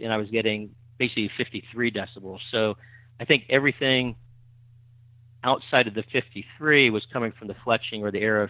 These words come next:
shooting through the, um, uh, through the box itself. So at, at least from what I did, I couldn't really detect any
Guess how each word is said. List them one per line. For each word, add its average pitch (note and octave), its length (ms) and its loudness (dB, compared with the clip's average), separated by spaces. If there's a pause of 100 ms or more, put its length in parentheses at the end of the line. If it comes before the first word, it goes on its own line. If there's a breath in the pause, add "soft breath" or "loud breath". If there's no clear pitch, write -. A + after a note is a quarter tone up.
(100)
shooting G2+ 260 -6 (100)
through G#2+ 200 -2
the, F#2+ 320 -2
um, F#2 340 -8 (500)
uh, G2 260 -4
through B2+ 120 0
the G#2 80 -2
box G#2 280 -2
itself. G2+ 420 -8 (420 soft breath)
So C#3 140 2
at, B2+ 200 4
at B2 200 0
least E3+ 280 0 (140)
from C3 440 0 (240)
what B2 220 -2
I C#3 220 4
did, A2 440 0
I C3 100 2
couldn't F3+ 260 -8
really D3+ 160 0
detect A#2 460 -2
any A2 180 -8